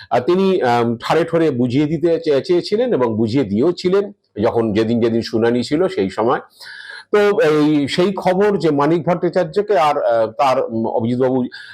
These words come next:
আহ, খুব সিবিআই এবং ইডির উপর ভরসা রাখেন। তো তার, আহ, অভিজিৎবাবু সেই সাধের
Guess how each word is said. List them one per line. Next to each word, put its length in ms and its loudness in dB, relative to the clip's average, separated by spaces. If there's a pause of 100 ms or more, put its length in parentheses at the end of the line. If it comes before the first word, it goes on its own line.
আহ, 100 2
খুব 320 -2
সিবিআই 440 2
এবং 220 0
ইডির 200 0
উপর 180 0
ভরসা 400 -2
রাখেন। 320 -2 (380)
তো 80 0
তার, 300 2
আহ, 160 4
অভিজিৎবাবু 340 0
সেই 140 -4
সাধের 400 0